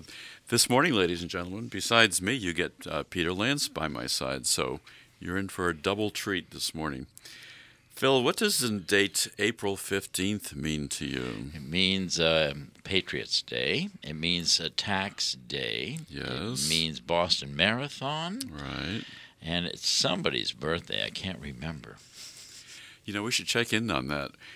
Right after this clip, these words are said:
Speaker 1: Well, mostly for most Americans, it means tax day. It means you have to pay taxes by April fifteenth, typically.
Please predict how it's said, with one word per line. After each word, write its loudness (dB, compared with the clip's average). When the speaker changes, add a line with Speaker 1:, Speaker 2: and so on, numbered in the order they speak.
Speaker 1:
Well, 6
mostly 4
for 4
most -2
Americans, -2
it -8
means 0
tax 2
day. 2
It -4
means -6
you -2
have -8
to -14
pay -6
taxes -4
by -2
April -4
fifteenth, -6
typically. -4